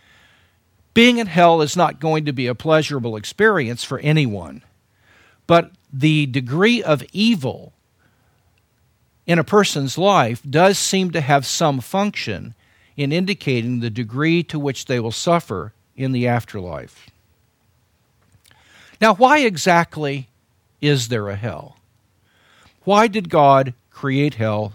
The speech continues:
in the first place? The first reason is because of God's justice and his holiness.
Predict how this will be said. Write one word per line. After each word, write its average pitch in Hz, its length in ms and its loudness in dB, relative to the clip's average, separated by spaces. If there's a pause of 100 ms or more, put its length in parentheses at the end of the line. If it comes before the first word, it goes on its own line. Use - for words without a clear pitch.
in 117 140 -6
the 110 80 -6
first 117 320 -6
place? - 540 -12 (1160)
The 190 100 2
first 269 360 2
reason 123 520 -6 (520)
is 170 180 2
because 180 380 0
of 147 120 -4
God's 135 360 4
justice 190 880 0 (760)
and 156 180 2
his 143 180 0
holiness. 120 640 0